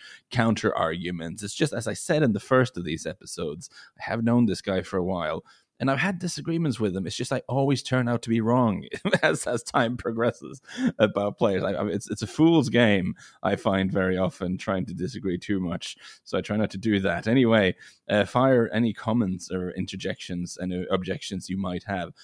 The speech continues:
straight at me at Twitter, and I will, I will see, uh, see, see how, where that discussion might go. And thanks for sticking with me during these three episodes. Slightly different, slightly longer. I am keen on having more guests on at the resort. Maybe not gonna do a three episode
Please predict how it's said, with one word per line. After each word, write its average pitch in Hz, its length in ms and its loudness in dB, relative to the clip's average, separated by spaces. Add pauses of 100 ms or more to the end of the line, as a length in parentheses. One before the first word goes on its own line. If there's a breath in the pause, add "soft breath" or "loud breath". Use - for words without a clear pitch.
(160 soft breath)
straight 143 380 0
at 135 240 4
me 104 160 2
at 92 200 0
Twitter, - 520 -2
and 87 280 -6
I 85 140 -4
will, 85 300 -6
I 85 140 -2
will 87 200 -8
see, 90 360 -6 (400 soft breath)
uh, 92 460 -4
see, 90 260 -4
see - 460 -2
how, 113 220 6
where 117 240 6
that 139 200 0
discussion 113 480 4
might 95 300 0
go. 87 220 -2 (360 loud breath)
And 120 240 2
thanks 285 200 -2
for - 40 -18
sticking 247 280 0
with 226 120 10
me 180 140 6
during 156 240 2
these 147 180 0
three 143 180 2
episodes. 135 400 2
Slightly - 360 2
different, 135 340 2
slightly 139 300 6
longer. 123 340 4 (220 loud breath)
I 120 80 0
am 180 180 4
keen 165 320 0
on 127 120 2
having 120 260 4
more 107 160 4
guests 107 400 -2
on 65 400 -8
at 127 160 -10
the 87 100 -6
resort. 64 540 -10 (500 loud breath)
Maybe 131 300 2
not 143 240 -2
gonna 131 180 4
do 123 220 4
a 104 60 4
three 120 340 2
episode 101 500 2